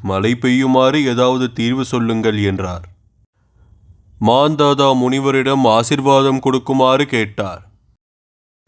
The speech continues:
முனிவரும் பகவானிடம் அமைதி அடைந்து, பகவானால் அமைதி அடைந்த முனிவர் புன்னகைத்தார். நாரத முனிக்கும் பிரம்மாஜிக்கும் இடையான உரையாடலை கேட்டார்.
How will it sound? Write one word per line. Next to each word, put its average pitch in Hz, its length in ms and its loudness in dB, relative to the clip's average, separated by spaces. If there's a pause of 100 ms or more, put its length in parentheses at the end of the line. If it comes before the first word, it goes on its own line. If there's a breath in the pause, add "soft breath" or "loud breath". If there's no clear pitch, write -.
(260)
முனிவரும் 139 640 4
பகவானிடம் 131 800 0
அமைதி 120 380 0
அடைந்து, 107 580 0 (320)
பகவானால் 147 920 2
அமைதி 131 560 -2
அடைந்த 127 380 -2
முனிவர் 107 600 -2 (640)
புன்னகைத்தார். 120 840 2 (720)
நாரத 131 520 2
முனிக்கும் 139 500 0
பிரம்மாஜிக்கும் 131 840 2
இடையான 127 480 2
உரையாடலை 131 800 2
கேட்டார். 107 580 -4